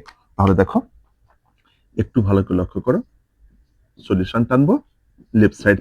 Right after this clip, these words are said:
থেকে আমরা রাইট সাইডে পৌঁছে যাব, তাই তো কথা? দেখো কোনো সমস্যা নেই, one divided cos square A minus one divided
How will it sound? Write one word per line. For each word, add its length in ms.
থেকে 200
আমরা 200
রাইট 220
সাইডে 220
পৌঁছে 280
যাব, 100
তাই 180
তো 120
কথা? 200
দেখো 180
কোনো 120
সমস্যা 340
নেই, 100
one 140
divided 340
cos 180
square 280
A 20
minus 320
one 140
divided 320